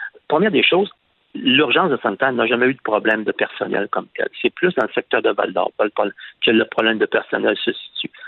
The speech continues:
À Sainte-Terre, euh, les, les infirmières n'ont jamais fait de T-, euh, de T S O, qu'on appelle temps supplémentaire obligatoire. Les infir-, les, le personnel qui était à l'urgence de Sainte-Terre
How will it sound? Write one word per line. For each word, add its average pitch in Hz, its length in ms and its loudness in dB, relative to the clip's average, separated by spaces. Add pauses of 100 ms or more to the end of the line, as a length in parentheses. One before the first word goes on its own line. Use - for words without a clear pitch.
(120)
À 117 160 -2
Sainte-Terre, 117 480 0 (400)
euh, - 200 4 (120)
les, 117 260 4
les 117 280 0
infirmières 110 400 0
n'ont 110 180 0
jamais 110 220 0
fait - 180 -4
de - 60 2
T-, 117 340 2
euh, 101 120 4
de - 100 -4
T - 220 2
S 104 220 2
O, 147 60 0
qu'on - 180 -6
appelle 76 300 0 (300)
temps 110 140 0
supplémentaire 113 480 0
obligatoire. 104 560 0 (340)
Les 117 240 2
infir-, - 260 2
les, 120 140 2
le 110 220 4
personnel 117 580 -2
qui - 80 -2
était - 200 0
à 117 140 0
l'urgence 110 400 0
de - 160 -4
Sainte-Terre 120 340 0